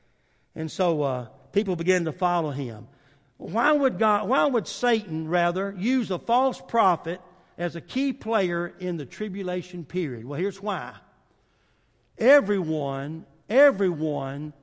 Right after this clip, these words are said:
has a religious void within them. Do you know that? Everybody has some form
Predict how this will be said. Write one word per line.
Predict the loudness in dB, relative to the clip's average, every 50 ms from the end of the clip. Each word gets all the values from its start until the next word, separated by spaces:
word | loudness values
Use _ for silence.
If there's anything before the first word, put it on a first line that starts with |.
| _ _ _ _ _ _ _ _ _
has | -8 -4 -2 0 0 0 -2 -6 -8 -4
a | -2 0 0 0 0 -2 -4 -6 -10 -14 _ _ _ _ _ _ -8
religious | -4 -2 -2 -2 -2 -2 0 2 2 2 2 0 -4 -6 -6 -6 -6 -8 -12 -16 -18 -20 _ -18
void | -16 -8 -4 -2 0 0 0 -2 -4 -4 -6 -8 -8 -10 -14 -18 _ _ _ _ _ _
within | -6 -4 -4 -4 -4 -4 -6 -6 -6 -8
them. | -10 -12 -14 -16 -18 -20 -20 _ _ _
Do | -6 -4
you | -4
know | -2 -2 -2
that? | -2 -2 -4 -6 -8 -12 -16 _ _ _ _ _ _ _ _ _ _ _ _ _ _ _ _ _ 8
Everybody | 10 10 10 10 8 4 6 6 6 6 6 6 4
has | 2 0 0 0 0
some | 4 4 6 6 6 4
form | 2 4 6 6 6 6 4 2 0 -2 -2 -4 -6